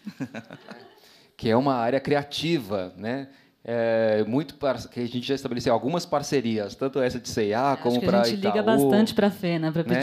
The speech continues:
Speaker 3: pedir ajuda e conversar sobre ideias que a gente
Speaker 2: Pra,
Speaker 3: tem lá.
Speaker 2: pra própria Intel, então é uma área bastante interessante de, de, de pôr em pauta, porque justamente era a perna que a gente achava que faltava, às vezes, né? Poxa,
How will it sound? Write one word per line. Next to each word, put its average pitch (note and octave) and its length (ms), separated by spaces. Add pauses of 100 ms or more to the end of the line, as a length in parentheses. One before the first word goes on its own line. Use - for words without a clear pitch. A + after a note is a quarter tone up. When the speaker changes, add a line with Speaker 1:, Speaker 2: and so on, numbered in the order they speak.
(100)
Speaker 3:
pedir D#3+ 160
ajuda E3+ 680
e D#3+ 220
conversar E3 580
sobre D#3+ 260
ideias D#3 320
que - 80
a - 20
gente D#3+ 140
Speaker 2:
Pra, A#2+ 140
Speaker 3:
tem D3 80
lá. C#3 120 (140)
Speaker 2:
pra - 100
própria D3 280
Intel, C#3+ 480
então C3+ 160
é C#3 40
uma C3+ 80
área D3 140
bastante D#3 320
interessante C#3 580
de, A#2 320
de, A2+ 200
de A2+ 180
pôr B2+ 220
em B2 80
pauta, C3 680 (560)
porque B2 840
justamente B2+ 560
era C3+ 200
a C3 40
perna C#3+ 380
que D3 80
a - 20
gente C#3 140
achava B2+ 240
que - 80
faltava, B2 800
às G2+ 160
vezes, A2 160
né? A2 100
Poxa, A2+ 320